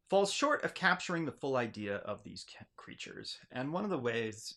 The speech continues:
is exactly the thing that we've been talking about already, which is that, um, spirits and demons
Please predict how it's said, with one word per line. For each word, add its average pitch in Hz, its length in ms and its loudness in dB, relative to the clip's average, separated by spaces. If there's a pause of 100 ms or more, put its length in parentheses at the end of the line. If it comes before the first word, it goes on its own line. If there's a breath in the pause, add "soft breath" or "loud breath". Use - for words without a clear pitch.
(180)
is 113 280 -6
exactly 165 480 -2
the 110 100 -6
thing 110 200 -4
that 104 140 -8
we've 120 220 -8
been 104 160 -6
talking 113 420 -6
about 101 220 -4
already, - 400 -6
which 113 220 -10
is 107 340 -8 (540 loud breath)
that, 117 560 0 (420)
um, 101 500 -2
spirits 180 460 2
and 135 120 0
demons 117 600 -2